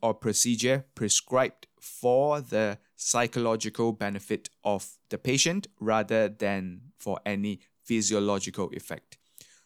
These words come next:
So basically, it's something that is prescribed to them to give them a more positive state of mind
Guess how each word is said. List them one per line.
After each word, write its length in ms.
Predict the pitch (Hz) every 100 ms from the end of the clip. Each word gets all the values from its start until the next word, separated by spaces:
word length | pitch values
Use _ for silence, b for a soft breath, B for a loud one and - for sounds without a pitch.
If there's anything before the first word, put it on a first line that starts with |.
| b
So 200 | - 101
basically, 540 | 113 120 113 120 117
it's 280 | - 107 -
something 380 | 117 110 117 117
that 100 | 101
is 140 | 98
prescribed 480 | - 123 - 147 -
to 60 | 107
them 260 | 113 110
to 220 | 104 104 101
give 260 | 104 -
them 220 | 110 104 -
a 100 | 98
more 520 | 95 104 104 107 107 b b _
positive 680 | - 143 135 151 175 - - _ _ _ -
state 260 | - 131
of 140 | 117 107
mind 300 | 110 190